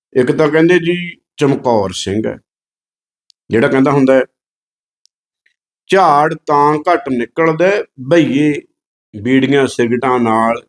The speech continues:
ਝੋਨਾ ਲਾਉਂਦੇ ਆ।" ਜਾਣੀ ਕਿ ਉਹਨਾਂ ਹੱਥਾਂ ਨਾਲ ਪਨੀਰੀ ਨੂੰ ਖੇਤ ਵਿੱਚ ਲਾਉਂਦੇ ਨੇ, ਪਨੀਰੀ ਨੂੰ ਹੱਥ ਲੱਗ ਜਾਂਦੇ ਨੇ ਸਿਗਰਟਾਂ ਬੀੜੀਆਂ ਵਾਲੇ, ਤਾਂ ਝੋਨਾ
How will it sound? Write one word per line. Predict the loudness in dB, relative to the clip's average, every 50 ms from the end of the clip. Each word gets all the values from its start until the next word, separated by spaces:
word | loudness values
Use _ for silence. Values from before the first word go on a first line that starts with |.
| _ -2
ਝੋਨਾ | 0 0 0 0 0 -2
ਲਾਉਂਦੇ | -4 -6 -8 -12 _ _
ਆ।" | -20 _ _ _ _ _ _ _ _ _ _ _ -8 -4
ਜਾਣੀ | -2 0 0 0
ਕਿ | -2 -2
ਉਹਨਾਂ | -2 2 2 2 4 2
ਹੱਥਾਂ | 2 0 -2 -4 -4 -4 -4
ਨਾਲ | -2 -2 -4 -4 -8 _ _ _ _ _ _ _ _ _ _ _ _ _ _ _ -2
ਪਨੀਰੀ | 0 2 4 4 4 2 2 0 0
ਨੂੰ | 0 0 0 0 -4 -6 _ _ _ _ _ _ _ _ _ _ _ _ _ _ _ _ _ _ -2
ਖੇਤ | 0 2 2 2 2
ਵਿੱਚ | 0 -2 -2 -4
ਲਾਉਂਦੇ | -4 -4 -2 -4 -2 -2 0 0 0
ਨੇ, | 0 -2 -4 -4 -8 _ -6
ਪਨੀਰੀ | -2 0 0 2 2 0 0
ਨੂੰ | 0 -2 -4 -4
ਹੱਥ | -6 -4 -2 -2
ਲੱਗ | -2 -2 0 -2
ਜਾਂਦੇ | -2 0 0 0 2
ਨੇ | 2 2 0 -2 -6 _ _ _ _ _ -14
ਸਿਗਰਟਾਂ | -6 -2 0 0 0 0 -2 0 0 2
ਬੀੜੀਆਂ | 2 2 2 2 0 -2 -2
ਵਾਲੇ, | -2 -2 -2 -2
ਤਾਂ | -4 -4 -2 0 2 2 2 0
ਝੋਨਾ | 0 -2 -2 0 0 0 0